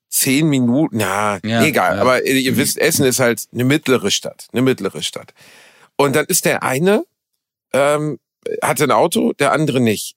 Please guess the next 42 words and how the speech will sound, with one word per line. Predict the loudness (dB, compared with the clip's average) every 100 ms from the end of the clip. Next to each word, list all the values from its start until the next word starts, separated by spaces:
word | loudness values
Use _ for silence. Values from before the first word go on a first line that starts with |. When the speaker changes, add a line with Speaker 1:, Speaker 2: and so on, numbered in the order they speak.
| -4
Speaker 1:
Und | 2
der | 2
eine | 4 2
hat |
auch | 0 -2 -4
nicht | -4 -2
getrunken, | -4 0 0 0
der | -2
mit | -2
dem | -2
Auto | -2 -4
da | -2 2
war, | 2
Speaker 2:
Mhm. | 2
Speaker 1:
so, | 0
ne? | 0 2 2
Und | 0
dann, | 0 -2 -6 -8 -2
äh, | 0 0
ging's | 0 0 2
darum, | 2 2
der, | 0 0
der, | 0 -2
der | -2 0 2
nach | 2 0
Hause | 0 0 0
musste | -2 0 -2
und | -2
kein | -2 0
Auto | 0 0 -2
hatte, | -2 0
war |
der | 0
Bruder | 0 -2 -2 2 2
des | 0 -4
Bräutigams. | -2 -2 -2 -8 -10 -8 -2
Alle | 0 0
kannten | -2 -4 -4 -4
den, | -2 -2
total | -4 -8 -2 0
netter | 0 -2 -2
Typ. | -2 -4 -6